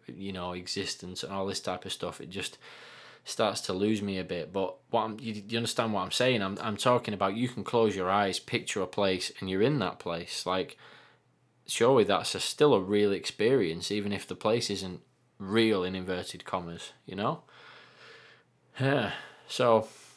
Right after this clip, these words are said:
some heavy thoughts for you there. Something I've been pondering. But,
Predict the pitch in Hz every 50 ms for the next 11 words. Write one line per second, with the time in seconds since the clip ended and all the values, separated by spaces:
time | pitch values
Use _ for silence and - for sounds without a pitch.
0 | - - - - 117 98 - 127 127 127 110 - - 117 113 127 - - - -
1 | - - 95 87 90 90 87 98 113 120 117 104 92 - - _ _ _ _ _
2 | _ _ _ - - - - - - 104 101 - 98 98 95 - - 113 117 113
3 | 107 101 95 92 - _ _ _ _ _ _ _ _ _ - _ _ _ _ _
4 | _ - - - 113 127 123 - -